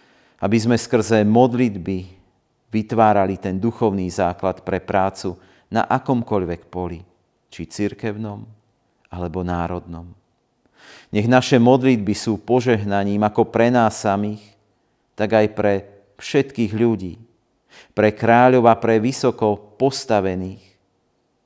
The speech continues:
aby sme tichým a pokojným životom žili v úplnej pobožnosti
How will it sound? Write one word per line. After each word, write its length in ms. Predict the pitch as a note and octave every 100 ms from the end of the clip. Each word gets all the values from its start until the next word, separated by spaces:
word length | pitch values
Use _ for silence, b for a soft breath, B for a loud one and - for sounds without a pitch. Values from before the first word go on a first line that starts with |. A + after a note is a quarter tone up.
| _ -
aby 200 | G#2+ G#2+
sme 240 | G2 F#2+
tichým 500 | F2 A#2 A#2 A#2 G#2+
a 80 | E2+
pokojným 560 | - A#2 A#2+ G#2+ F#2+ F2+
životom 540 | F2+ G#2 G2 G2 F#2
žili 340 | F2+ F#2+ F#2 F2+
v 80 | -
úplnej 560 | A#2+ A#2 A#2 A2 G2+ F#2+
pobožnosti 960 | A2+ A2+ G#2+ G#2 G2 F#2 - - G2